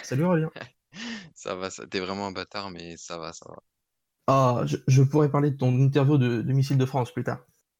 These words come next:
Speaker 2: Ouais, ouais, non, il y a des trucs plus intéressants que la galette de France, mais bon, vas-y, c'est
Speaker 1: <laughs>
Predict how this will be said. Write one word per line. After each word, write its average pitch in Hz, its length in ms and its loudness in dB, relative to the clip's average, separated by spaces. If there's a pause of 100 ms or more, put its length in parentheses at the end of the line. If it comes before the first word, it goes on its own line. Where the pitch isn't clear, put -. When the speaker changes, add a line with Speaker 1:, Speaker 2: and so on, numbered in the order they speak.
(520)
Speaker 2:
Ouais, 101 60 -4
ouais, 87 500 -2
non, 95 160 -2
il 95 80 0
y - 20 0
a 98 60 0
des 95 100 -4
trucs 101 200 -8
plus 101 160 -10
intéressants 95 360 -10
que - 80 -18
la 98 80 -8
galette 92 300 -6
de 90 80 -14
France, 101 400 -10
mais 90 140 -8
bon, 87 280 -10
vas-y, 87 260 -14
c'est - 140 -6 (1400)
Speaker 1:
<laughs> - 140 -4